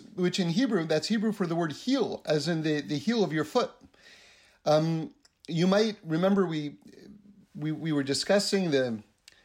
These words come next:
what, what that means in Torah, how it, it, it's, it's sort of the end of your body. It also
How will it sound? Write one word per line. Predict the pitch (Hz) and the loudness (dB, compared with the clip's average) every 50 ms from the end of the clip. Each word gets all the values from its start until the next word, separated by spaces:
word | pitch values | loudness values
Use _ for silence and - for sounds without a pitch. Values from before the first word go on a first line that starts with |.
| _ _ _ | _ _ _
what, | 147 147 160 139 | 0 0 2 2
what | 175 165 151 | 0 0 2
that | 175 156 135 139 | 2 2 2 2
means | 147 170 190 185 156 143 | 2 2 2 2 0 0
in | 139 131 | -2 -4
Torah, | 127 - - 180 190 185 170 156 151 147 | -4 0 2 4 4 4 4 4 2 0
how | 113 139 139 139 135 | 0 0 0 0 0
it, | 127 123 - - | -2 -4 -6 -8
it, | 123 127 - - | -8 -8 -8 -8
it's, | 131 135 - - - | -10 -8 -8 -8 -8
it's | 127 - - - | -6 -6 -4 -4
sort | 170 165 151 | -2 -2 -2
of | 139 | -2
the | 135 143 151 175 | -2 -2 0 0
end | 175 180 180 | 2 2 2
of | 160 135 | 0 0
your | 143 139 117 | 0 0 0
body. | 120 127 151 165 175 165 165 156 | 0 2 2 2 2 0 -2 -2
It | 143 135 | -2 -2
also | 143 160 - - 160 143 135 131 | -2 -2 -2 0 2 2 2 0